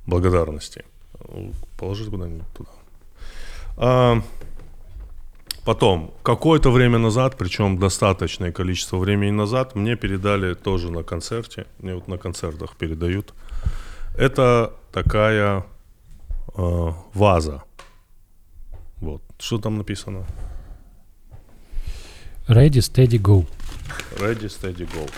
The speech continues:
Speaker 1: И сюда очень длинное письмо. Э, его я, к сожалению, читать не буду, но, ну, тут эссе.
Speaker 2: Там есть какие-то выводы подытоживающие?
Speaker 1: А выводы в том, что это человек,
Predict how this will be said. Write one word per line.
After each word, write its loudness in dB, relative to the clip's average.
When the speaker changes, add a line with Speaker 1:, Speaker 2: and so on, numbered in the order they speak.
Speaker 1:
И -4
сюда 2
очень 0
длинное 2
письмо. 0
Э, 2
его 4
я, 6
к -16
сожалению, 0
читать -4
не -2
буду, -4
но, -2
ну, 0
тут -2
эссе. -2
Speaker 2:
Там 8
есть 8
какие-то 4
выводы 8
подытоживающие? 4
Speaker 1:
А 6
выводы 6
в -2
том, 8
что 6
это 6
человек, 2